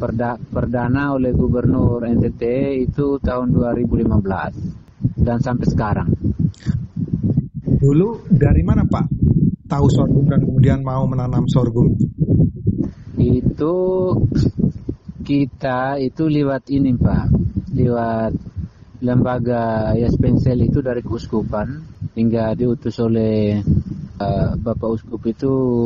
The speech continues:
Speaker 1: salah satu pastor, yaitu Romo Benya, Benyamin Daud. Lalu dari yayasan itu Ibu Maria Loretta.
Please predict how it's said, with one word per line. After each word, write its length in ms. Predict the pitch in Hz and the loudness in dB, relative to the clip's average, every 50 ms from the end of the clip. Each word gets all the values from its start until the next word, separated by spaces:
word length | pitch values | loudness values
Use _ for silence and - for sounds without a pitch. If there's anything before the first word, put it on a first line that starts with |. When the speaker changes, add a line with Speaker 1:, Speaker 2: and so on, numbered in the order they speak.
| 113 110 104 - - | 0 -2 -4 -8 -12
Speaker 1:
salah 400 | - - 123 117 113 113 107 - | -8 -6 -4 -2 -2 -2 -2 -2
satu 320 | 113 107 - - 117 110 | -4 -4 -4 -4 -4 -4
pastor, 560 | - - 113 110 - - - 127 120 120 123 | -2 -4 -6 -6 -6 -6 -6 -4 -2 0 0
yaitu 240 | 113 104 - 117 110 | -2 -2 -2 -2 -2
Romo 160 | 113 107 110 | 0 0 0
Benya, 560 | 107 104 107 110 107 110 110 110 120 127 139 | 0 0 0 -2 0 0 0 0 0 0 -2
Benyamin 480 | 147 135 117 110 113 113 110 110 110 107 | -4 -4 -4 -4 -2 -2 0 0 0 -2
Daud. 400 | 104 104 101 104 110 127 131 123 139 - - - - - - - - - - - - - - - - - - - | -2 -2 -2 -2 -2 -2 -2 -2 -2 -4 -6 -10 -18 -16 -16 -16 -14 -12 -12 -12 -12 -12 -14 -16 -10 -6 -4 -4
Lalu 560 | 107 107 107 104 107 110 123 127 127 131 127 131 - - - - | -2 -2 -2 -2 -2 -2 0 0 0 -2 -2 -4 -8 -12 -16 -16
dari 480 | - - - 120 110 110 110 113 113 117 | -14 -12 -8 -4 -4 -2 -2 0 0 0
yayasan 560 | 113 117 117 117 117 110 - - 113 110 117 | 0 0 0 -2 -2 -4 -4 -4 -2 -2 0
itu 640 | 117 113 110 - - - 135 135 135 135 131 131 139 | 0 -2 -2 -4 -4 -2 -2 0 0 0 0 -2 -2
Ibu 480 | 131 127 123 117 117 123 123 120 120 | -2 -2 -2 -2 -2 -2 0 2 2
Maria 400 | 120 120 117 117 117 117 113 107 | 0 0 0 -2 -2 -2 -2 -2
Loretta. 560 | 107 107 104 104 104 - - - 90 82 78 | -2 -2 -2 -2 -4 -4 -6 -8 -10 -10 -10